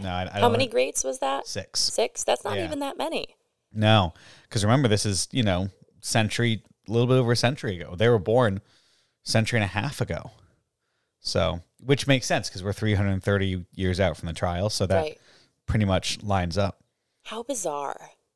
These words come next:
Speaker 1: Yeah, yeah. So whenever you go to Disney, just remember, it was built by the descendant of a king of hell.
Speaker 2: Uh, once you get into distant cousins, you can tie him,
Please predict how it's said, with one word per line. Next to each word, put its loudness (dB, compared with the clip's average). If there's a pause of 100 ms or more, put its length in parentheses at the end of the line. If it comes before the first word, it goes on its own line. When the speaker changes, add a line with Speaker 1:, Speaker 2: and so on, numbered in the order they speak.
(120)
Speaker 1:
Yeah, 4 (380)
yeah. -4 (560)
So -4
whenever 4
you 4
go 4
to 2
Disney, 2 (120)
just -6
remember, -2 (520)
it -8
was -4
built 2
by -4
the -6
descendant -4
of -6
a -14
king -8
of -8
hell. -16 (520)
Speaker 2:
Uh, 0
once 0
you -6
get 4
into -2 (160)
distant -2
cousins, -4
you -16
can -10
tie -4
him, -6